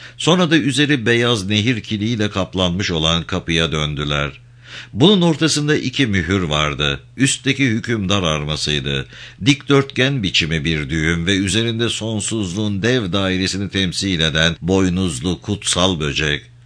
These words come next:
Rowan sessizce armadaki hiyeroglifleri okudu. "Ulu, ilahi,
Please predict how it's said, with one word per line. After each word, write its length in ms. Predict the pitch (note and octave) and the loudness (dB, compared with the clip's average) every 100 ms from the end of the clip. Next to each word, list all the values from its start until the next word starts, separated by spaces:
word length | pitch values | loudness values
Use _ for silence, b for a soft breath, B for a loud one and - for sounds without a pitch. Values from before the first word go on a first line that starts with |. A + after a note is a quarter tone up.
| - B B B B B | -20 B B B B B
Rowan 340 | G2 D#3 F3+ E3+ | 4 6 6 2
sessizce 640 | E3 D#3 - D#3+ C3+ C#3+ | 0 0 0 0 2 4
armadaki 600 | A#2+ A#2 A#2 A#2 B2 G#2+ | 4 2 0 0 0 0
hiyeroglifleri 800 | A2 A2+ G2+ E2 F#2+ E2+ F2 E2+ | 2 2 0 0 -4 0 0 2
okudu. 640 | E2 D#2 D#2+ C#2 C#2 C2 - - b b b b b - | 0 -2 -4 -2 -4 -6 -12 -20 b b b b b -2
"Ulu, 500 | F#2+ F#2+ G2 C#2 - - - - | 2 4 2 0 -8 -20 -16 -2
ilahi, 680 | F2 F2+ E2+ D#2 G2 D#2 | 4 4 4 2 2 0